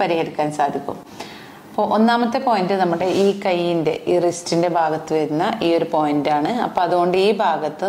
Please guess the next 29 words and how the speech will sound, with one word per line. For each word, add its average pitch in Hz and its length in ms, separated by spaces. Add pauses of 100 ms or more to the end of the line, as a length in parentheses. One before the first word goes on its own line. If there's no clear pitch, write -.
നമ്മൾ 156 180 (160)
നന്നായിട്ട് 160 800 (480)
ഒന്ന് 165 260 (300)
massage 151 480
ചെയ്ത് 156 260
കൊടുക്കുക. 160 360 (800)
അതുപോലെ 220 300 (100)
രണ്ടാമത്തെ 220 500
പോയിന്റ് 185 300
വരുന്നത് 160 360 (140)
ഈ - 20 (140)
റിസ്റ്റിൽ 202 400
നിന്ന് 214 260
മൂന്ന് 185 240
വിരൽ 160 220
വെച്ചാൽ 160 320 (100)
കിട്ടുന്ന 160 320 (180)
ഈ 165 40 (120)
ഒരു 160 200
പോയിന്റിലാണ്. 151 640 (500)
ഇതിലും 202 340
നമ്മൾ 165 220 (360)
ഒരു 175 100 (140)
fifteen 180 420 (140)
second 156 520 (400)
ഒന്ന് 170 200
pressure 156 320 (100)
കൊടുക്കാം. 175 360 (500)
അതുപോലെ 196 340